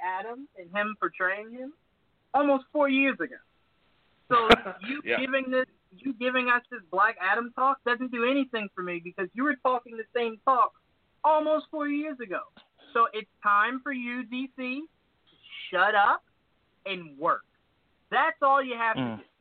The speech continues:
Speaker 1: You don't have to know what you're cooking in the kitchen. I just want the aroma.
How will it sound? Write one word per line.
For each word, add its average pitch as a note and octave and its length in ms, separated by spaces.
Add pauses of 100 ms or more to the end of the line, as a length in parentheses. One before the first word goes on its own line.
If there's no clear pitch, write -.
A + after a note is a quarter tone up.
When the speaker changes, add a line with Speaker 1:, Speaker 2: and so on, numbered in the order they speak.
(200)
Speaker 1:
You C4 80
don't C#4+ 280
have C#4 220
to B3+ 80
know B3+ 260
what C4 280
you're B3+ 160
cooking C4 260
in B3 120
the A#3+ 100
kitchen. D4 500 (320)
I A#3+ 200
just B3+ 200
want C4 240
the A#3+ 120
aroma. G3+ 460